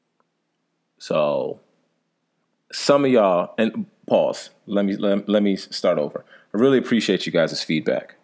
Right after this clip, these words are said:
I really appreciate, um, you guys' reaching out, you guys'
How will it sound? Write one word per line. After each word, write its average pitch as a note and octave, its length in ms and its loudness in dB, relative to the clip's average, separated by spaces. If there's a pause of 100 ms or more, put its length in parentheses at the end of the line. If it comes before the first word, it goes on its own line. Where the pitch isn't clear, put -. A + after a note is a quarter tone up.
(1200)
I F#2 40 4
really A2+ 220 4
appreciate, G2+ 800 2
um, E2+ 580 2 (1200)
you F#2+ 140 -4
guys' F2+ 640 0 (520)
reaching G2+ 400 -2
out, G2+ 200 2
you F2 100 -2
guys' D#2+ 500 0